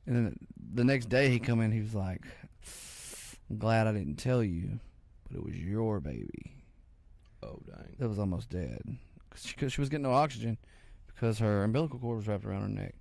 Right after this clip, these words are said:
Speaker 2: Wow.
Speaker 1: And then the same thing happened to Elliot, but it was picked up, like,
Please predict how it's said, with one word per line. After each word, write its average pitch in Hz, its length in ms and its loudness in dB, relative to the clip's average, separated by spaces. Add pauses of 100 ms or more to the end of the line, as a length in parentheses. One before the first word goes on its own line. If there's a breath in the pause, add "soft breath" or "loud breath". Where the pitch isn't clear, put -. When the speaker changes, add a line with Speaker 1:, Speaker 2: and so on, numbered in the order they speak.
Speaker 2:
Wow. 87 420 -10
Speaker 1:
And 156 80 2
then 156 60 4
the 156 80 4
same 208 260 4
thing 208 200 6
happened 151 180 4
to 160 60 2
Elliot, 147 360 4 (280)
but 135 240 6 (500)
it - 80 -6
was 120 120 -4
picked - 280 -2
up, 117 180 2
like, 95 320 -2